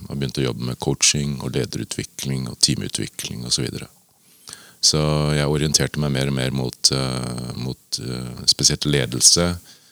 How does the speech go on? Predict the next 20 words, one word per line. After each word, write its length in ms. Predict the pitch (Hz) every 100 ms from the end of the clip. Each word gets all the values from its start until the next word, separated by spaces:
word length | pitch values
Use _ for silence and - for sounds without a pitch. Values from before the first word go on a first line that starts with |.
| _ _ _ -
Eh, 640 | 71 69 67 67 64 60 64
jobbet 320 | 65 64 -
noen 180 | 65 65
år 200 | 62 60
i 60 | 64
H 140 | 69 62
R 20 |
Norge, 520 | 62 67 60 57 80 78 - -
kjenner 320 | - 69 64
den 180 | 62 60
organisasjonen 680 | 60 60 62 - 62 62 62
ganske 220 | - -
godt. 380 | 71 - - - - - - - - - -
Eh, 480 | 139 135 65 65 120 -
og 680 | 67 65 64 65 62 64 62 67
driver 340 | 69 69 65
nå, 600 | 69 76 90 92 87 82
startet 460 | 71 78 69 71 - -
nå 200 | 71 78
dette 320 | 78 - 131